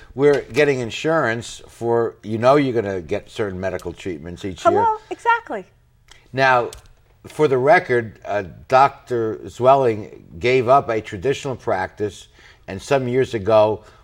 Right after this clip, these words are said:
Speaker 1: went to her current, uh, model, which we, uh, will put up at the end of the segment, uh, Choice Care.
Speaker 2: Mm-hmm.
Speaker 1: And the, the patient comes in, pays you for your services,
Speaker 2: Mm-hmm.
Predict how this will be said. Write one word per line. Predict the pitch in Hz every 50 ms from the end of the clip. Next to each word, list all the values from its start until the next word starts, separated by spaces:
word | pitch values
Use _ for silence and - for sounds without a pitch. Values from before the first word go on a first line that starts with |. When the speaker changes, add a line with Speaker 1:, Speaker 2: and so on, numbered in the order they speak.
| _ _
Speaker 1:
went | - 98 117 123 123 120 110 - -
to | - 131 123 113 110 101
her | 92 95 107 98
current, | 85 - - 131 139 143 147 143 123 - - - - -
uh, | - 92 95 92 90 87 82 76 - _ _
model, | 82 90 104 110 113 110 101 92 95 95 95
which | 92 101 92 - - - 92
we, | 95 95 95 95 92 87 - -
uh, | - 82 82 82 82 78 69 67 80
will | 92 92 87
put | - - 117 110
up | 107 98 -
at | 101 73
the | 101 101
end | 101 98
of | 104 87
the | 87 85
segment, | - - 123 127 113 107 98 95 90 - _ - - - - - _ _ _ -
uh, | 87 90 90 90 87 82 82 - _ _
Choice | - - - 147 147 160 160 -
Care. | - - 117 95 85 85 98 98 - -
Speaker 2:
Mm-hmm. | - 247 269 392 453 - _ _ _ -
Speaker 1:
And | - 120 117 113 113 113 113 101
the, | 82 - - 73 104 101 87 - _ _ _ -
the | 110 -
patient | - 139 139 131 - 127 123 -
comes | 143 131 123 101 113
in, | 120 123 127 131 117 -
pays | - - 123 127 135 123 110
you | 135 127
for | - 127
your | 127 123
services, | - - 120 113 110 104 107 110 - - 120 123 196
Speaker 2:
Mm-hmm. | 240